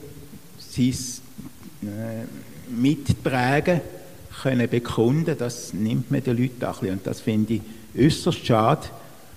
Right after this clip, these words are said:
Und, äh, ich weiss auch nicht, wie man dem jetzt gerade wieder ein bisschen begegnen kann. Äh, ich sage es zwar den Leuten alle, wenn ich so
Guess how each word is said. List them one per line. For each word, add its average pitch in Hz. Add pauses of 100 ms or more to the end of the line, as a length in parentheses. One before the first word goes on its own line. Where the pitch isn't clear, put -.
(120)
Und, 107
äh, 110 (580)
ich -
weiss 110
auch 117
nicht, 117
wie 113
man 120
dem 117
jetzt 113
gerade 113
wieder 117
ein 107
bisschen 110
begegnen 104 (1200)
kann. 110 (140)
Äh, -
ich -
sage 127
es -
zwar 139
den 135
Leuten 143
alle, 135
wenn 127
ich 117
so 117